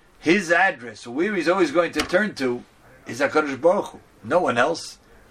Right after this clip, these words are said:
Don't turn to this person, don't turn to that cause, don't turn to that help. Then they're very weak in terms of the chain of command, they're very weak. The one that's ultimately the tachlis of everything, the purpose of everything, the cause of everything.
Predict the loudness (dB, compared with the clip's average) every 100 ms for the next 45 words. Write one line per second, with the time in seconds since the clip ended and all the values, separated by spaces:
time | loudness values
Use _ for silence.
0 | -20 -6 0 0 2 -2 -2 -2 -4 -2
1 | 0 0 -2 -6 0 0 2 0 0 0
2 | 0 -2 -6 -6 -2 -2 0 0 -2 -6
3 | -16 -20 _ 2 2 2 0 -2 -2 -8
4 | _ _ _ _ _ _ 0 0 0 _
5 | 0 0 2 2 2 0 -2 -2 -4 -2
6 | 0 0 -2 -4 -2 -2 -2 0 2 0
7 | -4 -2 0 0 -2 -2 2 2 2 -2
8 | -4 -4 -8 -12 _ -20 -20 -20 -20 _
9 | -2 2 2 0 -4 -6 -16 -2 4 4
10 | 2 -6 -8 -6 -10 -10 -12 -8 2 2
11 | 2 -4 -4 0 0 0 -2 -6 -10 -10
12 | 2 2 2 -4 0 0 0 -4 -8 2
13 | 4 4 0 0 0 -2 -12 -14